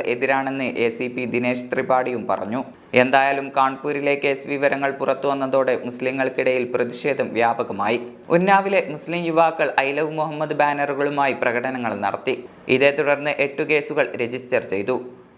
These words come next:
അഞ്ചുപേരെ അറസ്റ്റും ചെയ്തു. മഹാരാജ്ഗഞ്ചിലെ പ്രതിഷേധത്തെ പോലീസ് തടഞ്ഞു. അറുപത്തിനാല് പേർക്കെതിരെ കേസെടുക്കുകയും നിരവധി വാഹനങ്ങൾ പിടിച്ചെടുക്കുകയും ചെയ്തു.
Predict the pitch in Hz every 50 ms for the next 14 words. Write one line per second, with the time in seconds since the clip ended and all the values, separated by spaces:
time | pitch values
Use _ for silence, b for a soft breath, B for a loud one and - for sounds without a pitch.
0 | - - 139 147 156 156 170 165 170 175 175 175 165 - - - - 127 123 120
1 | - - - 135 113 92 107 95 98 127 135 123 - - - - 139 143 156 170
2 | 180 175 175 175 170 170 170 165 170 170 165 170 165 165 160 147 151 147 143 135
3 | 139 135 - 151 147 143 147 147 - 156 151 147 135 131 131 135 131 131 - 110
4 | 107 104 101 107 117 120 120 - - 113 117 117 - 123 - 127 131 131 131 135
5 | 131 131 135 131 131 - 135 131 139 139 135 131 139 135 131 131 151 139 147 143
6 | 143 139 139 139 139 120 - - 131 127 127 131 135 143 139 143 139 143 143 143
7 | 151 147 151 147 135 131 - 135 127 123 - 147 135 - - - 120 113 110 104
8 | 98 92 - - 98 101 101 123